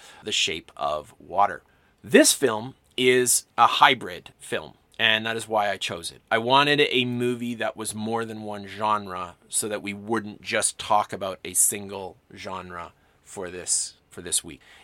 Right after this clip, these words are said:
It is a romance, first and foremost. We've got boy meets girl, girl meets boy, in the form of Eliza meeting the creature.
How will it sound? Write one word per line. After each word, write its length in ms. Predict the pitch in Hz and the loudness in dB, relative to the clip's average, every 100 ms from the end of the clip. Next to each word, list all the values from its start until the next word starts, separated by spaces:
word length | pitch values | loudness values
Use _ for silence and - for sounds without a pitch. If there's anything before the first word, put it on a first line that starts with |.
| _ | _
It 160 | 147 | 2
is 400 | 156 156 139 - - | 2 4 4 2 0
a 120 | 143 139 | 0 2
romance, 800 | 120 113 107 92 80 - - - _ | 2 -2 -6 -12 -10 -10 -10 -14 _
first 240 | 120 117 | -8 -6
and 100 | 110 | -10
foremost. 500 | - 120 101 95 - | -8 -6 -6 -10 -10
We've 220 | 110 120 | -8 -4
got 300 | 113 120 110 | 4 4 4
boy 220 | 101 127 131 | -2 0 0
meets 320 | 123 120 - | -2 -8 -10
girl, 360 | 113 101 85 113 _ _ _ _ | -6 -6 -6 -12 _ _ _ _
girl 240 | 104 110 107 | -4 -2 -2
meets 240 | 107 - | -4 -8
boy, 400 | 92 92 82 - _ _ _ _ _ _ _ | -8 -12 -12 -20 _ _ _ _ _ _ _
in 140 | 113 | -8
the 60 | 113 | -8
form 360 | - 120 120 110 | -4 -2 -2 -2
of 420 | 107 104 - _ 113 | -4 -6 -16 _ -2
Eliza 500 | 110 110 107 107 104 | 2 2 2 -2 -4
meeting 460 | 104 104 98 98 | -10 -10 -10 -12
the 80 | - | -14
creature. 440 | 104 220 - - | -8 -8 -6 -10